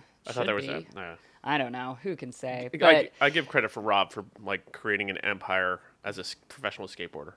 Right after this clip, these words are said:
Speaker 2: I mean, 'cause you have to.
Speaker 1: No, he, wait, I mean, he did.
Speaker 2: Yeah,
Speaker 1: I mean,
Speaker 2: that's
Speaker 1: then he helps
Speaker 2: fine.
Speaker 1: push out other friends. So I give him credit for things like that.
Speaker 2: Yeah,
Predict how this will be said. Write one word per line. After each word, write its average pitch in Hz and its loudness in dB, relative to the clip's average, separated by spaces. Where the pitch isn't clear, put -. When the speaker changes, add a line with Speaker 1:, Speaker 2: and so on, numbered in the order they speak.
Speaker 2:
I 214 -12
mean, 160 -6
'cause 135 -12
you 131 -14
have 143 -12
to. - -20
Speaker 1:
No, 165 -2
he, 101 -8
wait, 85 -12
I 90 -12
mean, 95 -12
he 87 -16
did. 104 -12
Speaker 2:
Yeah, - -16
Speaker 1:
I 80 -14
mean, 90 -12
Speaker 2:
that's 165 -16
Speaker 1:
then 113 -4
he 104 -2
helps 127 -2
Speaker 2:
fine. 139 -12
Speaker 1:
push - -8
out 110 -2
other 101 -4
friends. 101 -8
So - -8
I 185 -2
give 262 -8
him 165 -8
credit 123 -2
for 87 -14
things 95 -12
like 85 -14
that. 120 -14
Speaker 2:
Yeah, 139 -8